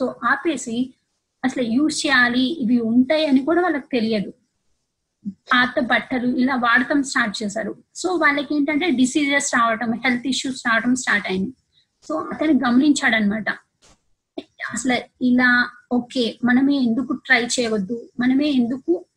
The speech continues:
మన విలేజ్ కి అనేసి, and ఆ ప్యాడ్ చేసే మిషన్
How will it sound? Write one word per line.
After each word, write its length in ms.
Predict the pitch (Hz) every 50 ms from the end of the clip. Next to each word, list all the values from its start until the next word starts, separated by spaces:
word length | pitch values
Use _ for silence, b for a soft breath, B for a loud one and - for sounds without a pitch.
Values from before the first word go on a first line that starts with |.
| - 240
మన 160 | 233 233 233
విలేజ్ 380 | 214 226 233 240 247 262 262
కి 200 | - - 294 262 _ _ _ _ _ _ _ -
అనేసి, 720 | 247 240 247 262 254 - - 220 208 220 311 349 359 - _ _ _ _ _ _ _ _ _ _ _ - - - 285
and 260 | 311 277 269 285 269 269 - _ -
ఆ 100 | 254 247
ప్యాడ్ 580 | 247 247 - - 269 262 269 330 302 - - 320
చేసే 280 | 302 302 294 - 320 302
మిషన్ 560 | 240 226 254 254 - - - 302 254 214